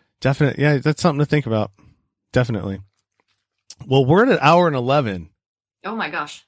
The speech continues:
Speaker 2: All right. <laughs>
Speaker 1: Ti-, time flies when you're having fun, huh? Good
Speaker 2: And we got,
Speaker 1: conversation.
Speaker 2: we got off point a little bit, but it was, I,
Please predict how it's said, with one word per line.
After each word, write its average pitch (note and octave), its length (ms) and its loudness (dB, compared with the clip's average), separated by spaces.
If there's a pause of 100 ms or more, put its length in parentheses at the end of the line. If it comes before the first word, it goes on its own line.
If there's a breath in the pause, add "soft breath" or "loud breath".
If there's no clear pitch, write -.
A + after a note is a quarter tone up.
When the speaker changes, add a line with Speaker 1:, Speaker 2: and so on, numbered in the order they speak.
Speaker 2:
All F#3+ 80 -6
right. E3+ 200 -6
<laughs> - 880 -14
Speaker 1:
Ti-, C#3+ 300 -2
time E3 260 0
flies D#3 480 2
when B2+ 100 -2
you're B2+ 120 -2
having B2+ 220 0
fun, C3+ 300 -2
huh? B2+ 180 -2
Good C#3+ 100 -2
Speaker 2:
And - 20 4
we C#3+ 60 -2
got, - 60 -10
Speaker 1:
conversation. D3 640 0
Speaker 2:
we A2+ 40 -8
got - 160 -4
off - 160 -20
point C4+ 240 -4
a D4 60 -8
little A3+ 180 -4
bit, G3 240 -4
but G#3 120 -6
it G#3+ 100 -2
was, A3+ 260 -4
I, A3 420 -4